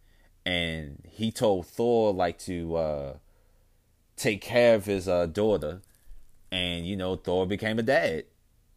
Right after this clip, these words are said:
a uncle dad. But, like, um, yeah, that was a, a very good film. And, um, if I had to rank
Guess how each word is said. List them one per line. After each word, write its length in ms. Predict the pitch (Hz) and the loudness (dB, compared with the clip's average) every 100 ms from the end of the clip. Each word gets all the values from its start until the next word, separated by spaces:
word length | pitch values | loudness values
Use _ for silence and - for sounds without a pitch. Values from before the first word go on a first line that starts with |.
| _ _ _ _ - | _ _ _ _ 0
a 120 | 104 - | 2 2
uncle 280 | 143 110 | -2 -4
dad. 340 | 80 78 67 67 _ _ _ _ _ _ _ _ | -4 -4 -4 -8 _ _ _ _ _ _ _ _
But, 240 | 98 98 - | 0 0 2
like, 340 | 87 85 - | 2 2 0
um, 540 | 87 82 80 76 71 73 - _ _ _ _ _ - - - | -2 -2 -6 -10 -14 -18 -20 _ _ _ _ _ -20 -16 -2
yeah, 220 | 104 101 | 2 4
that 180 | 110 127 | 6 4
was 200 | 127 110 | 2 0
a, 40 | |
a 440 | 104 95 98 98 90 | 0 2 4 2 2
very 320 | 104 107 101 | 2 2 0
good 240 | 98 92 | -2 -2
film. 460 | - 104 101 85 90 - - - _ _ _ - | -4 -6 -6 -8 -12 -18 -20 -20 _ _ _ -4
And, 320 | 95 90 82 | -4 -2 0
um, 540 | 90 87 82 82 73 - _ _ _ _ _ _ - | 0 0 -4 -8 -12 -18 _ _ _ _ _ _ -4
if 200 | 107 101 | -4 2
I 180 | 127 156 | 4 4
had 360 | 156 151 143 120 | 4 2 2 2
to 100 | 110 | -2
rank 440 | 101 110 110 - | -2 -4 -4 -8